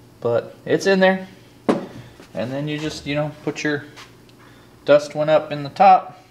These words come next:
or your wiper or whatever it's called. That's what my son said it was called. Get that one in there.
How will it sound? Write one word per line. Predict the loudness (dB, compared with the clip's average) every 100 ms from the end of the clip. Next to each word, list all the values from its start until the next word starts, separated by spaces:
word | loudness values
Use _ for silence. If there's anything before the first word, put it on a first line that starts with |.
| _ _ _ _ -20 -20 -20 -20 -18
or | -14 -12
your | -10 -12 -14 0
wiper | 4 4 0 -6
or | -4 -2
whatever | -2 0 -2
it's | -4
called. | 0 0 0 -4 -16 -20 -20
That's | -6 -4
what | -4
my |
son | -2 -4 -4
said | -4 -4
it | -4
was | -4
called. | 0 2 2 -4 -16 -20 -20 -20 -20 -20 -20 -20 -20 -20 -20 -18 -18 -14 -14 -14 -16
Get | -6 4
that | 4 4
one | -6
in | -2
there. | 0 0 -2